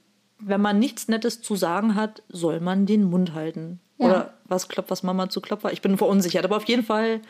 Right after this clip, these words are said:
Speaker 2: Es ist ein Zitat
Speaker 1: ist es ein
Speaker 2: aus
Speaker 1: Zitat
Speaker 2: Bambi.
Speaker 1: aus Bambi und, äh, ich finde, das trifft's auch ganz gut, weil,
Speaker 2: Ja.
Speaker 1: ähm, emotionale Reaktionen können natürlich, mm, ja, auch verletzend sein,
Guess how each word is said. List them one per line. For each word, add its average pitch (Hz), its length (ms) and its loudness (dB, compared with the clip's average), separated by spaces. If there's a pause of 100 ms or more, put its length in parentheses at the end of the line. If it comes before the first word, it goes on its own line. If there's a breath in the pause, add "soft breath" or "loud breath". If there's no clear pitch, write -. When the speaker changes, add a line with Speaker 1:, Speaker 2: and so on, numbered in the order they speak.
Speaker 2:
Es 214 140 0
ist 214 120 0
ein 208 100 4
Zitat - 340 -4
Speaker 1:
ist 226 100 2
es 247 80 0
ein 240 80 4
Speaker 2:
aus 220 60 0
Speaker 1:
Zitat 202 180 0
Speaker 2:
Bambi. 208 180 2
Speaker 1:
aus 190 140 0
Bambi 220 380 2
und, 196 220 -2
äh, 180 60 0
ich 190 100 -4
finde, 247 160 2
das 220 100 -2
trifft's - 260 -2
auch 220 120 -4
ganz 208 200 0
gut, - 260 -8
weil, 185 160 2
Speaker 2:
Ja. 185 200 4
Speaker 1:
ähm, 185 200 -6
emotionale 202 720 0
Reaktionen 202 520 0
können 208 180 -2
natürlich, 196 600 -4 (640 loud breath)
mm, 185 440 -2 (680)
ja, 196 380 -2 (220)
auch - 220 -2
verletzend 220 540 -2
sein, 175 360 -4